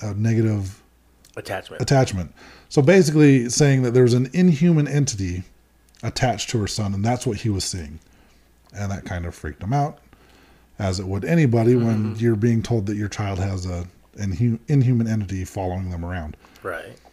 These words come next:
Speaker 1: At one point during the seance, they also felt like there was someone standing next to her.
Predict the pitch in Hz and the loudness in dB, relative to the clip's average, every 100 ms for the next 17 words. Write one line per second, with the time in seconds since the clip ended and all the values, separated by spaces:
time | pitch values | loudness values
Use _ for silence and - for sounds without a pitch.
0 | _ _ _ _ _ _ 120 113 135 120 | _ _ _ _ _ _ 0 2 2 2
1 | 139 127 123 120 110 120 120 110 110 120 | 0 2 0 0 0 0 0 0 -2 0
2 | 120 117 131 117 101 - - 135 117 113 | 0 0 0 -2 -4 -10 -4 -2 0 -2
3 | 98 110 107 95 - - _ _ _ _ | -2 -2 -2 -4 -8 -14 _ _ _ _
4 | _ _ _ _ - - 143 120 - 131 | _ _ _ _ -12 0 2 2 0 2
5 | 117 110 127 - 151 160 | 2 0 -2 0 2 2